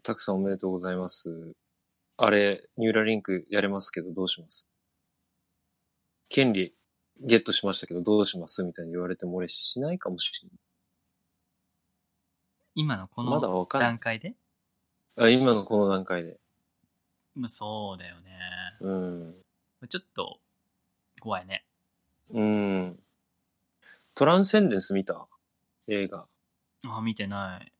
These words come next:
Speaker 1: 見てない。
Speaker 2: どういう？
Speaker 1: トランセンデンスっていう映画。
Speaker 2: うん。
Speaker 1: ちょっともうネタバレしちゃうけど、ネタバレしちゃうんで、
Speaker 2: うんうん。
Speaker 1: あの、今から見ようと思ってる人は、もうここでiPhoneぶん、ぶん投げてほしいんですけど。
Speaker 2: <laughs> はい、そうですね。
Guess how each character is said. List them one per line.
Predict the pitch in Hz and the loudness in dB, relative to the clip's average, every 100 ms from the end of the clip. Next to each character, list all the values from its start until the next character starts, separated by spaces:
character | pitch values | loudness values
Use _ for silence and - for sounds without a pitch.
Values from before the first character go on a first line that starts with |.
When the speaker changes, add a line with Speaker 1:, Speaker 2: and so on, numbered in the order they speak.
| _ _ _ | _ _ _
Speaker 1:
見 | 113 101 | -6 -6
て | 101 | -6
な | 98 101 | -4 -2
い。 | 90 | -2
Speaker 2:
ど | 85 | -8
う | |
い | - | -10
う？ | |
Speaker 1:
ト | - | -2
ラ | 135 | 0
ン | 147 | 2
セ | 165 | 4
ン | 165 | 4
デ | 120 | 4
ン | 95 | 0
ス | - | -4
っ | |
て | - | -2
い | 95 101 | -2 0
う | |
映 | 101 | -2
画。 | 95 92 | 0 -2
Speaker 2:
う | 104 | -4
ん。 | - - | -16 2
Speaker 1:
ち | |
ょ | 143 | 2
っ | |
と | 110 | 6
も | 117 120 | 8 8
う | 113 | 8
ネ | 117 | 8
タ | 127 | 8
バ | 123 | 8
レ | 120 | 6
し | 110 | 2
ち | - | 2
ゃ | 117 | 4
う | 113 | 4
け | 92 | -2
ど、 | 87 | -4
ネ | 95 | -8
タ | 95 | 0
バ | 110 | 4
レ | 110 | 4
し | 107 | 4
ち | 113 | 2
ゃ | 107 | 2
う | |
ん | 107 | 2
で、 | 92 | 0
Speaker 2:
う | |
ん | 87 | -2
う | 85 | -4
ん。 | |
Speaker 1:
あ | - 95 | -8 -4
の、 | 92 90 90 _ _ _ - - - _ _ - | -4 -6 -10 _ _ _ -20 -20 -20 _ _ -6
今 | 123 117 | 2 2
か | 101 98 | 6 4
ら | |
見 | 101 | 6
よ | 104 98 | 4 2
う | |
と | 95 | 0
思 | 92 | -2
っ | 87 | -2
て | 90 | -2
る | 82 | -2
人 | - | -4
は、 | 85 80 _ - | -4 -6 _ -12
も | 98 | -10
う | |
こ | - - | -10 0
こ | 98 | 2
で | 90 90 _ _ _ 107 | 2 0 _ _ _ -2
iPhone | 98 - 98 90 | -2 2 0 2
ぶ | 95 | -2
ん、 | 90 _ _ _ | -2 _ _ _
ぶ | 101 101 | 0 2
ん | |
投 | 95 | 2
げ | 90 | 0
て | 85 | -2
ほ | 82 | -8
し | - | -10
い | |
ん | 82 | -10
で | 85 | -12
す | - | -12
け | - | -12
ど。 | 87 - | -12 -2
Speaker 2:
<laughs> | 139 - - - - _ _ _ _ _ | 0 0 -8 -20 -20 _ _ _ _ _
は | 131 98 | -10 -10
い、 | - | -10
そ | - | -10
う | - | -10
で | |
す | - | -10
ね。 | 139 | -14